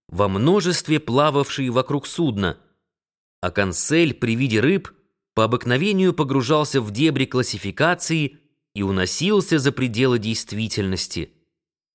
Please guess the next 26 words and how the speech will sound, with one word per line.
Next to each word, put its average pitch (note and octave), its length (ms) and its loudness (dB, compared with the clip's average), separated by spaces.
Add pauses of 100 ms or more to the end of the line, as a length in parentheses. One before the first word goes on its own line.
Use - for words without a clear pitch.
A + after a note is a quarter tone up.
(220)
Поэтому F3+ 540 2
мне D3 260 2
оставалось B2+ 640 2
только B2+ 340 0
следовать D#3 680 0
его A#2 260 2
примеру D3+ 580 2 (520)
и A2+ 80 -4
заняться D#3+ 500 2
вместе D3+ 420 2
с - 140 -4
ним G3 240 2 (340)
их - 200 -4
теологическими B2 1040 0
изысканиями. G2 1120 -2 (840)
Впрочем, D#3+ 540 2 (260)
рыбы F#3 400 2
в D#3+ 80 2
Атлантическом D3 840 -2
океане E3+ 580 0 (360)
не A#3+ 200 -2
слишком D3+ 580 0
резко D#3+ 360 2
отличались B2 540 -2
от A2 200 0
рыб, F#3 260 0